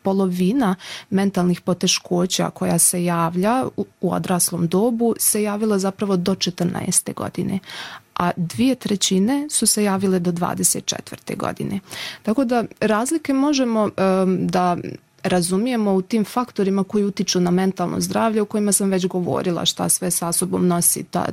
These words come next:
ta adolescencija i, i, i taj dio života mladosti.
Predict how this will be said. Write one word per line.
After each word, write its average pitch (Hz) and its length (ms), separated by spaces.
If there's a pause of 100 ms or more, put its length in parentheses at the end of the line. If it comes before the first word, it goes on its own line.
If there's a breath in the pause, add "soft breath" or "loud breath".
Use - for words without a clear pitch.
(100)
ta 170 480
adolescencija 175 1120
i, 170 80
i, - 360
i 175 40
taj 170 340
dio 170 300
života 165 520
mladosti. 180 680